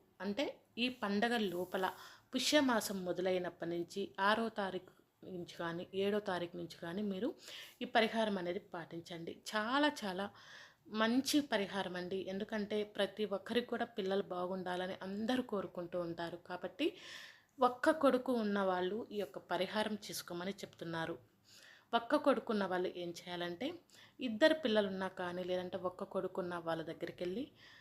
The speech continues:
ఒక రూపాయ లేదంటే రెండు రూపాయలు ఇప్పించుకొని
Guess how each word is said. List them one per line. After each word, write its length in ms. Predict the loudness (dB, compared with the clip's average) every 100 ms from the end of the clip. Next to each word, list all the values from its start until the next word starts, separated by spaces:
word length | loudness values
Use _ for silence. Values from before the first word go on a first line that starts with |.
| -20 0 0
ఒక 140 | 4 4
రూపాయ 320 | 4 4 2 4 2
లేదంటే 340 | 2 0 0 2
రెండు 200 | 0 0 -2
రూపాయలు 420 | -2 -2 -2 -4 -6
ఇప్పించుకొని 640 | -10 -6 -4 -2 -2 -2